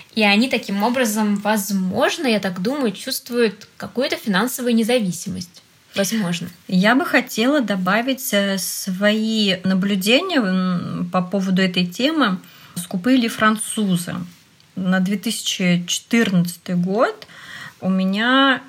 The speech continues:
Speaker 2: не было опыта общения вообще ни с одним мужчиной из Европы вообще, да, и с, э, с иностранцем. То есть у меня были только русские мужчины. Первый мой супруг был и есть, э, русский мужчина, да, он сейчас уже бывшим, естественно.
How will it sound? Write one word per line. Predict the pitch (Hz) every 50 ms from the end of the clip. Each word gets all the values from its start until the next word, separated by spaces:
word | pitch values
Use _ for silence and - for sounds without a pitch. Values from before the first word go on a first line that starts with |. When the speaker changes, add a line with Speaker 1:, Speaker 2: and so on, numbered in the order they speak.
| - - -
Speaker 2:
не | 208 202 202 202 214 226 226 214
было | 190 185 185
опыта | 185 185 180 175 - 185 175 185 175
общения | 175 175 - - 185 175 165
вообще | 170 - - 196
ни | 185 175 165 160 156
с | 160 - - - -
одним | 175 170 180 190 190 185 180 170 165 151 -
мужчиной | 175 180 180 175 180 175 - - - 214 202 190 185 175 165
из | - - 170 175 175
Европы | 165 165 151 160 175 202 254 - - 294
вообще, | 262 180 - - 170
да, | 156 165 170 208 226
и | 220
с, | 214 - - - -
э, | 175 165 160 156 151 151 151 160
с | - - 175
иностранцем. | 160 170 - - 220 262 415 - - 330 311
То | 262 -
есть | 208 - -
у | 190
меня | 190
были | 185 180 160
только | 170 - 175 175 - 180
русские | 190 196 180 - - - - 165
мужчины. | 156 151 170 180 - - 262 330 339 302 254
Первый | - 208 185 180 175 175
мой | 175 170 170
супруг | 175 - - - 190 175 - - 185 175
был | 175 175 175 165 165 165 170 175 - - - - - - - - _
и | 170 165
есть, | 165 160 156 147 151 - - - -
э, | 151 147 147 156
русский | 165 147 170 165 - - - - 240
мужчина, | 254 277 262 - - 294 294 247
да, | 190 185 196
он | 214 208 180
сейчас | 175 175 180 - -
уже | - - 165
бывшим, | 156 143 151 147 - - - 233 240
естественно. | 254 - 240 226 - - - 254 262 254 247 254 277 285 254 -